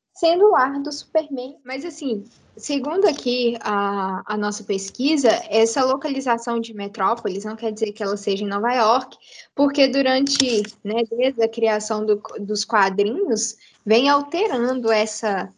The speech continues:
essa localização, eles vão incorporando outros elementos, mesclando a cidade, é bem aquilo que a gente falou, né?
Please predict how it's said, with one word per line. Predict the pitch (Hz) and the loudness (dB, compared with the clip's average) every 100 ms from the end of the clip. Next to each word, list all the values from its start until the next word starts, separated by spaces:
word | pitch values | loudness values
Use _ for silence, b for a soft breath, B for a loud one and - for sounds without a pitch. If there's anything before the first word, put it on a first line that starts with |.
| _ _ _ | _ _ _
essa | 208 208 214 | -2 2 2
localização, | 214 214 208 208 240 - 202 233 220 | 2 2 -2 0 -2 -2 -2 0 0
eles | 196 190 | -2 -2
vão | 214 226 | 0 0
incorporando | 226 233 220 247 247 208 202 247 226 208 | 0 -2 0 0 0 0 -2 -2 0 2
outros | 214 214 - 196 | 2 0 -6 0
elementos, | 208 254 269 208 226 240 226 220 190 | 2 2 0 0 2 2 0 -2 -2
mesclando | 202 220 233 - 196 220 240 | 0 0 -2 -2 -2 0 -2
a | |
cidade, | 240 208 190 202 220 | -2 0 2 2 2
é | 202 | 0
bem | 202 277 | 0 0
aquilo | 523 - 277 226 | -4 -4 -4 0
que | 254 | 2
a | |
gente | 226 220 | 2 0
falou, | - 214 180 156 | -2 -2 -2 -6
né? | 208 | -8